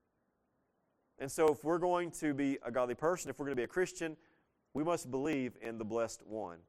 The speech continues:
in Christ, in Him. He makes us right. Once we do that, we will have a desire for the things of God,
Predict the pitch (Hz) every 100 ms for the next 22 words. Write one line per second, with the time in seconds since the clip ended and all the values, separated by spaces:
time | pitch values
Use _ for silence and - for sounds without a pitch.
0 | _ - 98 87 98 78 - - - _
1 | _ 95 107 92 80 _ _ _ _ _
2 | _ _ _ _ _ _ - 110 117 113
3 | - 95 - - 95 92 90 _ _ _
4 | _ _ _ _ _ _ _ - 127 127
5 | 131 127 120 131 147 - 110 123 120 117
6 | 104 95 _ _ _ _ _ _ _ _
7 | _ 117 117 107 104 117 123 139 139 135
8 | 131 143 139 120 101 87 85